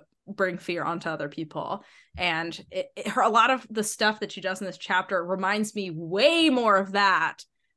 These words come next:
than any other faith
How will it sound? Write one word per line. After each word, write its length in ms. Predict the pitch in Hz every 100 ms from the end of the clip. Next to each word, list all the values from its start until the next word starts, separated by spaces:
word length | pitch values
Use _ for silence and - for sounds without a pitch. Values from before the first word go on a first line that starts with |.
| -
than 520 | 208 190 185 185 - _
any 320 | 254 262 247
other 560 | 214 208 185 180 175 208 _ -
faith 360 | 214 170 -